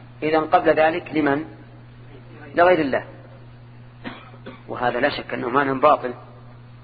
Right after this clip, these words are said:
لا يمكن أن، أن يقول به قائل. الوجه الثالث أننا لو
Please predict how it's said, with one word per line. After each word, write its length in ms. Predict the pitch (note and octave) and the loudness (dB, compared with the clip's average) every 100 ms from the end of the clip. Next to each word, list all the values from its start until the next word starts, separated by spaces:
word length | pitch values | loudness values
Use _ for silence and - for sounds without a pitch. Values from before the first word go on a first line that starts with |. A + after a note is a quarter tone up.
| - - - - - - - | -20 -20 -20 -20 -20 -20 -4
لا 80 | A#2 | 0
يمكن 340 | C#3+ D3+ C3+ | 2 0 -2
أن، 180 | A#2+ A#2+ | -6 -6
أن 260 | A#2+ A#2 A#2 | -8 -8 -8
يقول 440 | A2+ - A#2 A2+ - - - - - | -8 -2 0 0 -2 -10 -20 -20 -14
به 260 | A#2+ B2+ B2+ | -8 -6 -2
قائل. 240 | - - - - - - - - - - - - - - - - - - - - - - - - - - - - - - | 2 2 2 -10 -20 -20 -20 -20 -20 -20 -20 -20 -20 -20 -20 -20 -20 -20 -20 -20 -20 -20 -20 -20 -20 -20 -20 -20 -14 -2
الوجه 280 | B2+ D3 C#3 | 4 4 2
الثالث 460 | C3+ D3 D3 D#3+ - - - - - - - - - - - - B2+ | 0 4 4 2 -2 -16 -20 -20 -20 -20 -20 -20 -20 -20 -20 -8 0
أننا 360 | C3 C#3 C#3 | 4 4 4
لو 140 | C#3 | 4